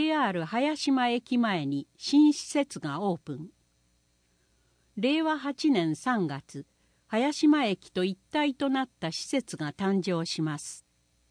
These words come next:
町の玄関口の駅周辺がにぎわいの拠点となるよう、遊具のある広場や屋内外の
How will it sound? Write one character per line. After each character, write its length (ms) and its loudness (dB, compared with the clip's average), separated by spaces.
町 320 2
の 140 6
玄 260 4
関 320 0
口 300 -2
の 240 -2
駅 280 -2
周 280 -2
辺 300 -4
が 180 -4
に 140 2
ぎ 160 6
わ 160 2
い 80 2
の 160 0
拠 180 -2
点 280 2
と 160 -2
な 180 2
る 140 0
よ 320 -4
う、 40 -20
遊 300 6
具 160 4
の 180 2
あ 80 0
る 100 0
広 320 0
場 140 -6
や 180 -8
屋 300 2
内 260 4
外 300 2
の 180 -4